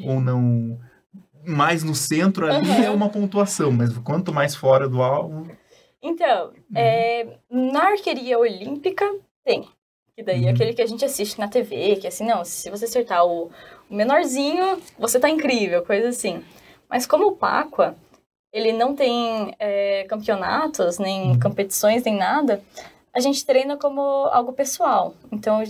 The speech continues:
Speaker 2: é, o que você quer com arco e flecha. Então, a gente pode colocar o, algum símbolo no, é, no alvo e falar, não, hoje vamos tentar treinar a precisão.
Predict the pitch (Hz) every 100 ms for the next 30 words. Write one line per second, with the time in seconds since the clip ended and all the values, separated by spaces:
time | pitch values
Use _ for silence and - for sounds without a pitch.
0 | - - 208 202 214 - 311 311 - 311
1 | 330 254 254 254 240 214 214 208 - 139
2 | - - - _ _ _ - - - 240
3 | 254 269 277 - 311 262 262 233 233 170
4 | 143 - _ _ _ 202 202 196 196 208
5 | 214 226 208 208 202 196 196 196 185 175
6 | 165 _ _ _ _ - 190 180 180 180
7 | 175 _ - 208 190 190 202 226 220 269
8 | 240 180 196 247 240 240 262 285 277 214
9 | 233 302 320 _ - 254 240 214 233 254
10 | 302 262 202 156